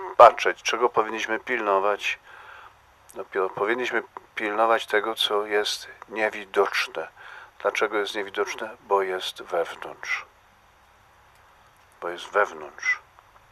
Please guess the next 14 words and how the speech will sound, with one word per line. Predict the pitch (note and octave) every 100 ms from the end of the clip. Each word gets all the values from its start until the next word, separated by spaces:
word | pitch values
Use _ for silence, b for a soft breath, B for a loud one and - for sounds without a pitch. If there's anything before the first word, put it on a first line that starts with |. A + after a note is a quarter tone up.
| - - - _ _ - _ _ _ - _ _ _ _ B B B B B B B B _ _ _ _ _ _ _ - -
Niszczeje | G#2 G#2 - C3+ C#3+ A#2+
człowiek | - A#2 G#2+ F#2+
zewnętrzny, | F#2+ A2 F2+ G2 F#2 E2 - D2 F2+ - - - - - _ _ _ b b b b b b b b - _ - -
ale | F2+ F2+ F#2+
ten, | - G2+ G#2+
który | G2+ - G2
jest | F#2+ F#2 - -
wewnątrz, | G2 A2+ D3+ C#3+ A2+ E2+ - - - - - - B B B B B -
odnawia | - - F#2+ G2 - -
się | - - D#2
z | -
dnia | - F#2 F2
na | - G2
dzień. | - -